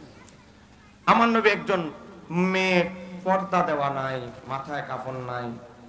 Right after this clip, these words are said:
একজন মহিলাকে দেখলেন। দেখার পরে আমার নবী তার বিবির কাছে গেলেন। আমার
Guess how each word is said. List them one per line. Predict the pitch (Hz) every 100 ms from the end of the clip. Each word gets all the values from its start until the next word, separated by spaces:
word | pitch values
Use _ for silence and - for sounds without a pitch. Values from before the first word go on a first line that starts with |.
| - - - - - - - - -
একজন | 190 185 202 170
মহিলাকে | 147 165 202 240 226 190
দেখলেন। | 156 147 139 117 - - -
দেখার | 160 208 247 247
পরে | 220 190
আমার | 165 185
নবী | 180 165 151 139 - - - - - -
তার | 135 135
বিবির | 139 147 190 160
কাছে | 139 131
গেলেন। | 117 117 110 101 - - - - - - - - - - -
আমার | 208 240